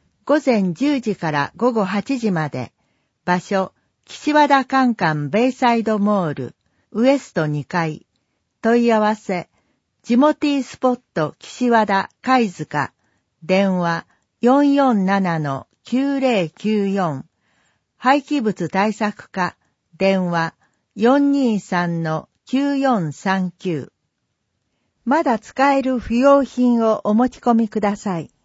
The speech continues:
調理家電、スポーツ用品、衣類、ベビーカー、食器など。持ち込み不可なもの。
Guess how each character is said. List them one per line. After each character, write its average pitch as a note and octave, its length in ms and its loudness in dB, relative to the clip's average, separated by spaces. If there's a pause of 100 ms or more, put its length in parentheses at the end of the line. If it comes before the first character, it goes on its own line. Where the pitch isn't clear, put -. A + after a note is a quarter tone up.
(800)
調 D4 280 4
理 D4 140 -2
家 B3+ 220 0
電、 D#3+ 380 -4 (100)
ス - 160 -20
ポ C#4+ 220 4
ー C4+ 40 -2
ツ C4+ 160 -6
用 B3 280 2
品、 C#3 400 -8 (340)
衣 C4 140 2
類、 D#3+ 340 -2 (320)
ベ G#3+ 180 4
ビ C#4+ 280 0
ー - 40 -18
カ D3 420 -2
ー、 - 140 -20
食 G#3 320 -2
器 B3+ 180 -2
な A3+ 200 2
ど。 C#3 220 -6 (1120)
持 G#3 140 4
ち - 140 -8
込 C#4+ 160 0
み C4+ 180 0
不 - 120 -10
可 C4+ 160 2
な F3 180 0
も D3+ 200 -4
の。 D#3 260 -6